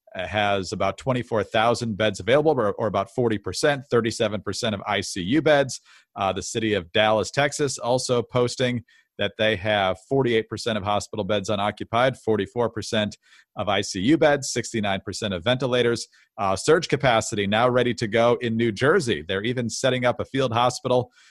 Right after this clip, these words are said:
courtesy of the Army Corps of Engineers at the Meadowlands. Uh, you talk about how the response in Washington State is looking pretty solid right now, and they've got some capacity there. Maryland, on and on and on it goes.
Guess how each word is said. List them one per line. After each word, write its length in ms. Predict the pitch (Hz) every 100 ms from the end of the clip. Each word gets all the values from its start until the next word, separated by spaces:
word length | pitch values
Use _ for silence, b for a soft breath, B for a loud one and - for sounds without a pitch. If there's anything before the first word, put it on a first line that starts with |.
| b -
courtesy 380 | 123 113 120
of 100 | 120
the 180 | 107 107 -
Army 220 | 127 131
Corps 200 | 113 127
of 60 | 110
Engineers 560 | 117 110 110 117 110 -
at 200 | 117 107
the 80 | 95
Meadowlands. 720 | 92 139 151 143 139 139 135 - _ _ -
Uh, 380 | 104 95 92 92
you 120 | 104
talk 240 | 117 110 110
about 260 | 101 98
how 240 | 104 104 104
the 220 | 101 92
response 500 | 98 - 120 113 110
in 100 | 104
Washington 540 | 104 107 - 95 87
State 460 | - - 135 143 - b b _
is 260 | 123 110 120
looking 300 | 123 120 113
pretty 220 | 123 117
solid 400 | - 120 123 120
right 200 | 120 120
now, 220 | 120 147
and 100 | 139
they've 160 | 101 -
got 180 | 104
some 140 | - 104
capacity 640 | 101 - 107 98 87 87
there. 420 | 101 147 143 135 _ _ -
Maryland, 760 | 90 120 143 147 143 143 131 - -
on 260 | 123 135 127
and 120 | 113
on 200 | 110 110
and 100 | 107
on 200 | 107 95
it 80 | -
goes. 400 | 123 131 120